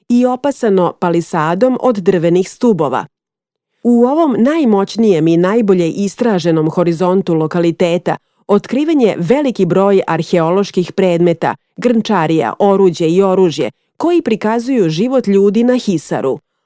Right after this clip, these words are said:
Ostaci arhitekture i arheološki materijal potvrđuju da je na Hisaru život nastavljen i u razdoblju od šestog do petog veka pre nove ere.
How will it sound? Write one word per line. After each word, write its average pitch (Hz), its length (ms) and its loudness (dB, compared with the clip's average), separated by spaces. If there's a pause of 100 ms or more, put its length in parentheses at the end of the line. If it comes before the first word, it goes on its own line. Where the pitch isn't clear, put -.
(160)
Ostaci 190 680 0
arhitekture 175 920 0
i 185 220 -2
arheološki 170 720 0
materijal 190 600 0 (300)
potvrđuju 277 720 0
da 180 140 0
je 170 140 0
na 165 140 2
Hisaru 202 560 -2
život 214 380 -2
nastavljen 190 720 0
i 190 140 0
u 170 100 2
razdoblju 202 640 0
od 170 160 -6
šestog 247 520 -2
do 160 120 -2
petog 208 440 0
veka 190 380 -2
pre 175 260 0
nove 175 540 0
ere. 143 180 -4